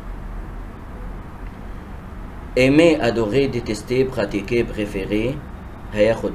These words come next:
لو لا لي. طيب، ممكن ألاقي، آه، ممكن. هتلاقي غالبًا في كتاب المعاصر أو ميرسي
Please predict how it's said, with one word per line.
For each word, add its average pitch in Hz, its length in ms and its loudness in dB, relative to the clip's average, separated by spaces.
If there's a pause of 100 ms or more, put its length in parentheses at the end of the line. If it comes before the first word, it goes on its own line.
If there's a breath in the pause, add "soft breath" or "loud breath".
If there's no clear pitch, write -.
لو 101 100 2
لا 87 160 -2
لي. 82 120 -6 (280)
طيب، 143 280 6
ممكن 156 420 4
ألاقي، 135 520 4 (720)
آه، 147 120 4
ممكن. 139 380 4 (140)
هتلاقي 104 380 4
غالبًا 123 340 2
في 104 120 -4
كتاب 127 220 4
المعاصر 117 480 0
أو 120 100 6
ميرسي 117 440 2